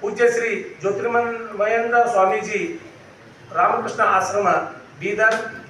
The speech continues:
ಪೂಜ್ಯ ಶ್ರೀ ಮಾತೆ ಮೈತ್ರಾದೇವಿ ಗುರು ಭದ್ರೇಶ್ವರ ಚೌಕಿಮಠ್ ನಿಡುವಂಚ, ಬಸವೇಶ್ವರ ಸರ್ಕಲದಲ್ಲಿ ಭವ್ಯವಾದ ಒಂದು ಮೆರವಣಿಗೆ.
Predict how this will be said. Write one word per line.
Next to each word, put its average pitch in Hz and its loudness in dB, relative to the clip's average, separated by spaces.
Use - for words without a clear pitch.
ಪೂಜ್ಯ 233 2
ಶ್ರೀ 233 -2
ಮಾತೆ 202 2
ಮೈತ್ರಾದೇವಿ 208 0
ಗುರು 220 0
ಭದ್ರೇಶ್ವರ 220 2
ಚೌಕಿಮಠ್ 208 0
ನಿಡುವಂಚ, 214 0
ಬಸವೇಶ್ವರ 220 0
ಸರ್ಕಲದಲ್ಲಿ 202 2
ಭವ್ಯವಾದ 208 2
ಒಂದು 185 4
ಮೆರವಣಿಗೆ. 175 2